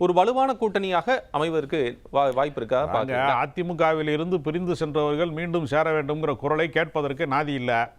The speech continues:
Speaker 2: டி டி வி தினகரன் யாரு? வேற கட்சிக்காரரா அவரு?
Speaker 1: ம்.
Speaker 2: வேற கட்சின்னு சொல்லி கொண்டாலும் அவர் அதிமுகவுல கடந்த காலங்களிலே பயணித்தவரு.
Speaker 1: ம்.
Speaker 2: ஓ பி எஸ் வேற கட்சிக்காரரா?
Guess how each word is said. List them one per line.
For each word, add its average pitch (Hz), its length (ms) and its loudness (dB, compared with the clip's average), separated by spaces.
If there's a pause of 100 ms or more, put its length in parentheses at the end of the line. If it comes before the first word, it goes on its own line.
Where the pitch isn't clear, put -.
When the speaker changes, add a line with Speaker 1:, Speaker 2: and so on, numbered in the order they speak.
(380)
Speaker 2:
டி 190 160 0
டி 196 100 0
வி 170 100 2
தினகரன் 156 360 2
யாரு? 151 220 2
வேற 156 140 2
கட்சிக்காரரா 143 480 0
அவரு? 123 200 2 (340)
Speaker 1:
ம். 110 180 -10
Speaker 2:
வேற 135 200 2
கட்சின்னு 202 360 -2
சொல்லி 208 160 0
கொண்டாலும் 196 400 4
அவர் 214 220 6
அதிமுகவுல 202 680 2
கடந்த 190 280 0
காலங்களிலே 185 540 0
பயணித்தவரு. 143 580 0 (320)
Speaker 1:
ம். 107 180 -12
Speaker 2:
ஓ 220 200 6
பி 220 120 4
எஸ் 190 200 2
வேற 202 160 6
கட்சிக்காரரா? 170 440 0